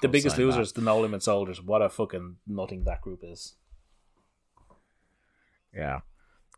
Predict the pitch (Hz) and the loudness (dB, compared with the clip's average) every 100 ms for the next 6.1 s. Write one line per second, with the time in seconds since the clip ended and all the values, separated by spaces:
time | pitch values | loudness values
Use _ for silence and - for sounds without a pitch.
0 | - 104 107 - 123 - 180 180 160 131 | 4 6 6 6 6 10 10 12 8 8
1 | 127 120 120 107 101 104 104 104 117 117 | 8 8 8 6 4 2 0 2 0 0
2 | 120 117 107 101 95 101 98 92 87 90 | -2 0 2 2 2 0 0 -2 -2 0
3 | 87 90 98 95 98 98 92 92 92 90 | -2 -2 -4 -2 -2 -4 -4 -2 -2 -2
4 | 82 95 92 - _ 90 85 82 _ - | -4 -4 -4 -8 _ -12 -10 -12 _ -8
5 | - 98 90 92 90 87 82 _ 82 82 | -4 -2 -2 -2 -6 -8 -14 _ _ -16